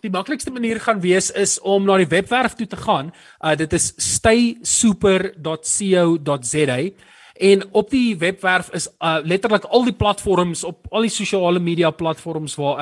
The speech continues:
ek, uh, uh, doenig is. En as jy vir my, uh, 'n boodskap gaan stuur, weet, 'n D M sou stuur op enige een van die sosiale me-, media platforms, dan, uh, dan sal ek kan uitreik na jou toe.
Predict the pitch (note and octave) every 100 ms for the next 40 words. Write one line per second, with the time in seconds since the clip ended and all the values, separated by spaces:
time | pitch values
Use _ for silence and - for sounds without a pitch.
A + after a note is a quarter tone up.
0 | C#3+ - - C#3+ C#3+ C3+ C3 C3 C3 D3
1 | F#3+ G3 F#3+ A3+ - - - - F#3+ G3
2 | F3 F#3+ G3+ G#3 G3 G3 E3 F3 E3+ D#3+
3 | C3+ G3 - A3+ - G#3 F#3+ - G#3 G3+
4 | G3+ G3 F#3 F3 E3 C#3+ D#3 F#3+ F3 F3+
5 | F3+ - F3 - F#3+ F3 F3 E3+ D#3 F3
6 | F3+ F3+ E3 D#3 D#3 D#3+ D3 D#3 D3+ D#3
7 | D#3 C#3+ D3+ C#3 D3 C#3 D3+ C#3+ C3+ -
8 | - - - C3+ C3 C3 B2+ B2+ B2 B2+
9 | - C3+ B2+ C#3+ B2+ C3+ C#3 C3 C#3 C3
10 | C3